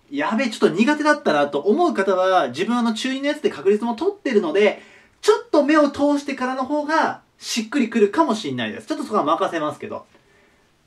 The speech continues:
で、ひとまず、まず上、二個のサイコロの問題よく出てくるね。確率といったらサイコロみたいな感じもありますけど、で、二個のサイコロ同時に投げて、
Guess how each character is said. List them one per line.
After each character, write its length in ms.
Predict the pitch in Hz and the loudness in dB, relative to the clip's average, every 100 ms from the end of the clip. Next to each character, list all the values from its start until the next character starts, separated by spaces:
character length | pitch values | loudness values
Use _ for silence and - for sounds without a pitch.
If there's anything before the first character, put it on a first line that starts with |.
| _ _ _ | _ _ _
で、 100 | 285 | -4
ひ 80 | 285 | -2
と 100 | 349 | 0
ま 140 | 320 | 0
ず、 280 | 214 190 185 | 2 2 2
ま 120 | 170 170 | 2 0
ず 100 | 143 | 0
上、 220 | 147 - | -2 -6
二 180 | 135 202 | -4 -2
個 140 | 214 | 0
の 100 | 131 | 0
サ 160 | 120 139 | 0 0
イ 60 | 135 | 0
コ 80 | |
ロ 180 | 127 - _ 160 | -2 -6 _ -4
の 120 | 147 | -2
問 180 | 139 131 | -2 -2
題 100 | 131 | 0
よ 100 | 147 | 0
く 60 | |
出 80 | 175 | 0
て 80 | 165 | 0
く 80 | 139 | -2
る 60 | |
ね。 240 | 123 202 - | -2 -6 -8
確 260 | - - | -12 -6
率 160 | 294 - | -6 -4
と 80 | 240 | -2
い 60 | |
っ 20 | 214 | 0
た 60 | |
ら 60 | 190 | -2
サ 180 | - 190 | -2 0
イ 60 | |
コ 100 | 208 | 2
ロ 80 | 190 | 2
み 100 | 120 | 0
た 60 | 120 | -6
い 20 | |
な 120 | - | -8
感 180 | 143 127 | -8 -6
じ 40 | |
も 100 | 127 | -6
あ 60 | 151 | -6
り 80 | 180 | -4
ま 140 | 190 | -8
す 60 | - | -6
け 100 | 107 | -6
ど、 240 | 98 - _ _ _ _ _ _ - | -4 -6 _ _ _ _ _ _ -4
で、 100 | 233 | 0
二 140 | 320 | 0
個 100 | 339 | 0
の 80 | 277 | 0
サ 140 | 247 | 4
イ 60 | 214 | 4
コ 80 | 214 | 6
ロ 80 | 175 | 4
同 200 | 190 202 | 4 4
時 120 | 226 | 4
に 100 | 233 | -2
投 100 | 277 | 0
げ 100 | 233 | -2
て、 500 | - 175 170 120 - | 0 0 0 -2 -6